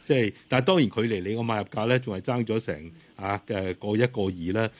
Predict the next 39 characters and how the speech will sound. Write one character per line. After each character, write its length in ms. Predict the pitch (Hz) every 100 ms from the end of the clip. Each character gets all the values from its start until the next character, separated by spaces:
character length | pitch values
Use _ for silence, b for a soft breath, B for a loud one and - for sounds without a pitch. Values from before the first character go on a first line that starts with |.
| B B B
如 200 | 120 127
果 200 | 160 202
係 80 | 147
想 220 | 131 160
套 240 | - 143 135
返 240 | 135 156 147
現， 520 | 123 95 101 131 156
因 100 | 147
為 80 | 113
升 220 | 143 139
咗 80 | 120
咁 120 | 104
多 200 | 123 123
嘅 40 | 110
時 80 |
候 100 | 85
呢， 160 | 92 120
呢 100 | 123
隻 80 | 113
股 140 | 92
份 220 | 104 107 117
又 140 | 92
出 100 | 131
現 240 | 117 90
嗰 160 | 92 110
個， 640 | 107 95 92 - - _ 92
啊， 60 |
啊， 280 | 92 127 127
誒， 240 | 120 98 92
誒， 440 | - 98 92 92
背 140 | - 107
馳 360 | 98 - - 78
嘅 140 | 95
話 140 | 92
呢， 180 | 107 123 127 B B _
睇 200 | - 123 147
住 320 | - 107 107
嗰 80 | 131
條， 220 | 131 95